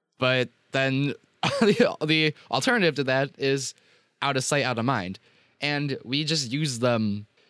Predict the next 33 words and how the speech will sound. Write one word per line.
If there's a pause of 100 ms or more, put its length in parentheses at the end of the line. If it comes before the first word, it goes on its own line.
(160)
These
are
all,
like,
used
in
the
context
of,
like, (1040)
right. (680)
They're
all
used
in
the
context
of,
like,
this
is (300)
what
justifies
my
reasoning
for (160)
blah,
blah,
blah. (300)
Another
one
is,
um,